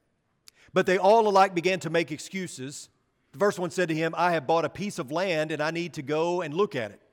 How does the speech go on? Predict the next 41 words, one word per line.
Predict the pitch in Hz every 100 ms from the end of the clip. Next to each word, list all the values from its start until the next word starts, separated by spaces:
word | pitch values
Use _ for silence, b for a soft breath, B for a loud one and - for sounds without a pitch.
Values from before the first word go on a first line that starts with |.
| _ -
Please | 180 180
consider | 160 139 147
me | 139 127
excused." | - 185 160 101 - _ _ _ _ _ b
Another | 196 233 240
one | 196
said, | - 160 139 B B
"I | 160 185
have | 175 135
bought | 165 165 - -
five | 165 196 196 156
yoke | 202
of | 196 196
oxen, | 220 220 151 120
and | 143
I | 160
am |
going | 160 175 156
to |
try | 143 170 180 180
them | 175
out. | 180 156
Please | 165 175
consider | 170 170 175 175
me | 165
excused." | 165 - 180 196 139 117 - b b b b b
Another | 170 214 226
one | 196 151
said, | 175 156 135 113 b b b _ _ -
"I |
have | 175 147
married | 196 214 208
a |
wife, | 151 170 196 226 - - _ _
and | 156
for | 165
that | 185 185
reason | 190 226 190 196
I | 170
cannot | 185 180 175
come." | 180 190 156